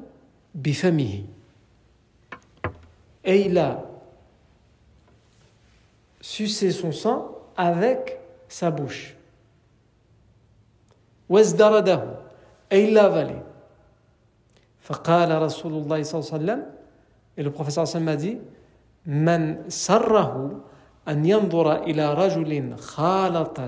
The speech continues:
دمي دمه فلينظر إلى مالك بن سنان. Celui qui veut se réjouir de voir quelqu'un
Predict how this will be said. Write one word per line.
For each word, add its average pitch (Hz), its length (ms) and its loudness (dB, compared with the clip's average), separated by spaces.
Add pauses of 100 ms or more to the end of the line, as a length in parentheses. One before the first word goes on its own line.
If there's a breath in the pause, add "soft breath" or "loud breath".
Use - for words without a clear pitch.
(140)
دمي 175 320 0
دمه 185 540 -2 (340 loud breath)
فلينظر 165 760 -2
إلى 160 300 -4
مالك 151 380 -4
بن 135 180 -8
سنان. 117 340 -14 (840)
Celui 202 560 2
qui 175 140 -8
veut 165 140 -2
se - 160 -6
réjouir 151 600 -2 (2000 soft breath)
de 156 120 4
voir 170 640 4 (200)
quelqu'un 185 420 2